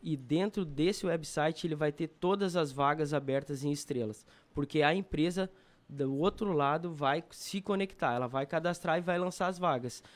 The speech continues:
Então, ela vê o candidato que tá à disposição no mercado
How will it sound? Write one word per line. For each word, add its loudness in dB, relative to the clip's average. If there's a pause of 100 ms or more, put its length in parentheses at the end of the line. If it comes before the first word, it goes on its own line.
(160)
Então, 2 (440)
ela 4
vê 0
o 2
candidato -2
que -8
tá 0
à 2
disposição 0
no 0
mercado 0